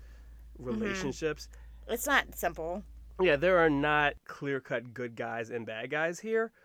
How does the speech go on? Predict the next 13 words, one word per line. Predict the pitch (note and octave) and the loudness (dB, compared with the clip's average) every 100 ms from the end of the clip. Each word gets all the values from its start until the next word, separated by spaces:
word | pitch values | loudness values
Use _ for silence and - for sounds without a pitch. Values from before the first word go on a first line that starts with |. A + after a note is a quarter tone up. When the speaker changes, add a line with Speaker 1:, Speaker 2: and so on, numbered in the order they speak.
| _ _ | _ _
Speaker 2:
but, | D3 C#3+ | 0 4
uh, | C#3 C3 | 4 4
we | C3 D#3+ | 2 2
have | D#3 - | 2 0
chosen | - D3 C3 B2+ | -2 0 0 -4
the | A#2+ | -4
Saudis, | - C3+ B2 A2+ A#2 A2 A2+ | -2 0 0 -4 -8 -10 -10
the | |
people | A2+ C#3 C3 B2+ | -8 -6 -4 -4
who | B2 | -4
hosted | A#2+ B2+ A#2+ - B2 A#2+ A#2 A2+ | -2 -2 -2 -6 -4 -2 -4 -6
the, | A#2+ A#2 | -6 -4
uh, | A#2 A2+ A2 | -6 -8 -10